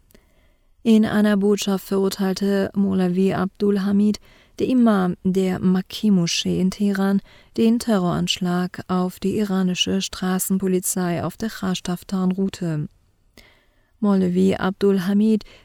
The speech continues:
schrieb am Sonntagabend in einer Nachricht auf Twitter: „Der schreckliche Angriff auf die Streifeneinheit der Straßenpolizei in der Nähe von Khosh, der zum Märtyrertod von vier Polizisten führte,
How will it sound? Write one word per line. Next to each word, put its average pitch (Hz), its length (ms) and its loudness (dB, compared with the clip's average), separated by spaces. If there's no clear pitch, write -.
schrieb 226 400 0
am 226 180 0
Sonntagabend 190 1000 -2
in 180 240 0
einer 190 240 -2
Nachricht 202 500 -2
auf 220 120 -6
Twitter: 202 480 -2
„Der 240 100 2
schreckliche 220 460 -2
Angriff 208 420 0
auf 185 180 -4
die 208 160 -4
Streifeneinheit 196 1300 -4
der 190 100 -2
Straßenpolizei 185 1160 -4
in 180 100 -2
der 185 140 0
Nähe 185 240 0
von 190 200 -6
Khosh, - 360 -6
der 214 160 0
zum 208 360 0
Märtyrertod 208 800 -2
von 240 240 -6
vier 196 300 -2
Polizisten 180 680 -4
führte, 180 500 -2